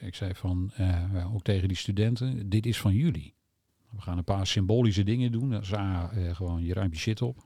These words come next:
en je zet het gewoon daar terug waar het hoort. Maar het is van jullie. Dus ik heb altijd, altijd naar hun uitgesproken van, eh,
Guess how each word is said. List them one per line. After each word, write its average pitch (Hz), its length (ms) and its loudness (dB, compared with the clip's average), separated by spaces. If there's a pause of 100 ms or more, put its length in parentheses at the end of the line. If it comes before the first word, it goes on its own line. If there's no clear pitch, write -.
(120)
en 92 160 -2
je 87 280 -2
zet 95 180 -2
het 87 100 -4
gewoon 98 160 -2
daar 87 200 2
terug 95 220 -2
waar 85 140 0
het 85 100 0
hoort. 107 300 -2 (1600)
Maar 101 160 -2
het 110 120 -2
is 143 160 4
van 143 160 4
jullie. 104 420 0 (320)
Dus - 140 -20
ik - 80 -20
heb 95 100 -12
altijd, 107 420 0
altijd 117 400 0
naar 107 120 6
hun 117 140 6
uitgesproken 107 640 0
van, 98 340 4
eh, 87 260 4